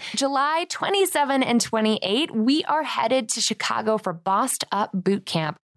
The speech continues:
our weekend-long workshop for women who are navigating career transition and really want to level up in living their best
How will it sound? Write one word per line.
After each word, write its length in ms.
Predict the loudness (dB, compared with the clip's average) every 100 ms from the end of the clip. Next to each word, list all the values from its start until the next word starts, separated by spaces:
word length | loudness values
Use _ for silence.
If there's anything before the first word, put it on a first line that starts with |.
| -2
our 160 | 0
weekend-long 1300 | 2 2 2 2 2 2 0 0 2 4 2 2 0
workshop 580 | 0 -2 -2 -2 -2 -2
for 100 | -2
women 280 | 0 2 4
who 80 |
are 100 | 4
navigating 560 | 4 2 0 0 0 0
career 340 | -2 -2 0
transition 840 | 0 2 2 2 2 2 2 2 -2 -6 -16 -6
and 160 | 0 2
really 160 | 4
want 180 | 2 2
to 60 | 0
level 500 | 0 0 2 0 0
up 180 | -2 -2
in 200 | 0 2
living 380 | 2 2 2 0 0
their 160 | -2
best 520 | 0 0 0 0 -4